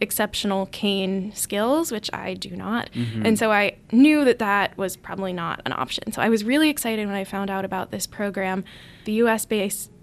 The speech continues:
Speaker 1: branch is based in North Carolina, and so I went down there and I did an evaluation, which was really, really scary,
Speaker 2: <laughs>
Speaker 1: uh, for fourteen-year-old me.
Speaker 2: Yeah.
Speaker 1: And I was obviously accepted, which was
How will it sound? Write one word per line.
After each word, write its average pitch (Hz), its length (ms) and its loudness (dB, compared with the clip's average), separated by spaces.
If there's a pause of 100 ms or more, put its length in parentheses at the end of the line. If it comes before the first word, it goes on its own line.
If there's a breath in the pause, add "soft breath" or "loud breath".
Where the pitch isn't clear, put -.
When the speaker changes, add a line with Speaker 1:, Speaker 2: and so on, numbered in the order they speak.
Speaker 1:
branch 214 300 2
is 202 100 -4
based 190 280 -4
in 202 80 -2
North 190 200 -4
Carolina, 185 420 -6
and 180 300 -6
so 190 160 -6
I 185 80 -6
went 175 180 -8
down 180 200 -6
there 320 240 4
and 285 100 8
I 247 80 6
did 214 160 0
an 220 100 2
evaluation, 202 880 -2 (600 loud breath)
which 202 160 -6
was 196 200 -4
really, 240 300 0
really 302 240 2
scary, 262 580 4 (180 loud breath)
Speaker 2:
<laughs> 127 180 -4
Speaker 1:
uh, 233 220 2
for 214 140 0
fourteen-year-old 254 840 2
me. 247 400 6 (120)
Speaker 2:
Yeah. 113 380 0 (480)
Speaker 1:
And 226 760 0
I 220 580 -2 (380)
was 226 200 -6 (120)
obviously 254 380 0
accepted, 240 480 -4
which 240 200 -2
was 220 360 -6